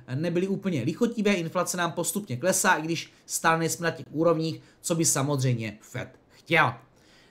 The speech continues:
A teď se půjdeme podívat na mé poslední nákupy a samozřejmě hlavně na to, co by v současné době šlo ještě zvažovat a sledovat, co si myslím, že ještě tak zajímavě nevyrostlo, jako třeba společnost Tesla, která už je přes,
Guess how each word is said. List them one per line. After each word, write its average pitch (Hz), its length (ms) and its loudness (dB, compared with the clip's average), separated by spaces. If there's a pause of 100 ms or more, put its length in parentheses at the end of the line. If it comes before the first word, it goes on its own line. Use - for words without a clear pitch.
(100)
A 135 80 -2
teď 208 140 4
se 254 80 4
půjdeme 254 240 6
podívat 240 420 6
na 226 100 2
mé 202 160 2
poslední 220 540 2
nákupy 208 560 2
a 180 80 -4
samozřejmě 202 760 2 (120)
hlavně 165 600 4
na 196 140 0
to, 214 340 4 (200)
co 233 180 4
by 240 260 2 (280)
v - 60 -14
současné 208 400 2
době 202 420 2
šlo - 320 2
ještě 214 360 4
zvažovat 202 640 4
a - 100 -10
sledovat, 214 500 6 (200)
co 208 140 0
si 208 160 2
myslím, 202 280 4
že 185 100 2
ještě 190 260 0
tak 175 340 0
zajímavě 151 720 0 (140)
nevyrostlo, 202 760 2 (160)
jako 180 260 4
třeba 180 260 2
společnost 151 420 0
Tesla, 170 560 2 (100)
která 175 280 4
už 160 220 0
je 156 80 4
přes, 139 480 -2